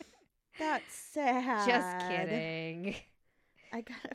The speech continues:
Speaker 1: find my
Speaker 2: I
Speaker 1: neighborhood
Speaker 2: love
Speaker 1: story.
Speaker 2: all of you. You are the best. You guys are the best. Amy, you are first, first the best neighbor ever. But all
Speaker 1: Ye-
Speaker 2: you guys are the best neighbors as well.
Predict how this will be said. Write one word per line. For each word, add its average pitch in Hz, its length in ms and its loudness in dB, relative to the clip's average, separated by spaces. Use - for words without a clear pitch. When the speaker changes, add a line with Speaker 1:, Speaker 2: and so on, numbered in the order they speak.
Speaker 1:
find 190 240 -4
my 175 80 -6
Speaker 2:
I 165 40 -8
Speaker 1:
neighborhood 202 400 -4
Speaker 2:
love 220 280 2
Speaker 1:
story. 196 200 0
Speaker 2:
all 196 220 -2
of 180 140 -4
you. 180 640 -4
You 185 280 -8
are 190 80 -4
the 190 100 -8
best. 170 480 -8
You 302 140 -2
guys 202 280 2
are 175 60 -4
the 160 80 -8
best. 151 320 -14
Amy, 240 240 -2
you 240 340 -4
are 165 200 0
first, 175 340 -6
first 208 320 0
the 156 80 -8
best 143 260 -10
neighbor 147 360 -14
ever. 151 340 -16
But 214 140 2
all 240 120 8
Speaker 1:
Ye- 240 100 2
Speaker 2:
you 240 80 -4
guys 180 280 4
are 160 60 -2
the 156 100 -8
best 151 220 -10
neighbors 147 320 -12
as 147 140 -12
well. 135 240 -10